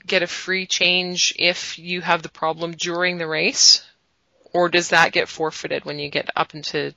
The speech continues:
the six or higher? Do you know the answer to that, either of you?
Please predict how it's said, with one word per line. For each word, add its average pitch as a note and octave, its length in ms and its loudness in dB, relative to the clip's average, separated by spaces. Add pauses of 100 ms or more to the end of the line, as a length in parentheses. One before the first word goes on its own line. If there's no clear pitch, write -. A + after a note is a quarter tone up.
(140)
the E3+ 100 -12
six - 340 0
or E3 60 -2
higher? D3 480 0
Do F3+ 100 -6
you F3+ 80 -2
know F#3+ 300 2
the F3 140 2
answer F3 240 2
to G3+ 140 -10
that, G3 180 2
either G3+ 220 -2
of G#3 100 -6
you? A#3+ 160 -4